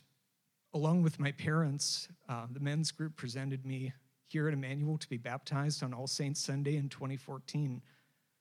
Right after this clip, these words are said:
which marked, uh, my true membership in the church for the first time, um, which I had finally grown to love as the body of Christ.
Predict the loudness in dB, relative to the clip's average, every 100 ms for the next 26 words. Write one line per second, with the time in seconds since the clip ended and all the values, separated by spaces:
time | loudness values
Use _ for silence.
0 | _ _ _ _ _ _ _ -10 -4 -2
1 | -2 -2 -6 -6 -12 _ -12 -8 -6 -6
2 | 2 6 8 8 4 2 4 4 4 0
3 | 0 0 0 -2 -4 -6 -4 -4 -2 -2
4 | 0 2 2 2 0 -6 -10 -10 -10 -12
5 | _ _ _ -14 -6 -2 -2 -4 -12 -4
6 | -2 0 0 2 2 0 -2 -2 -2 -2
7 | -6 -8 -8 -6 -8 -10 -8 -8 -6 -6
8 | -8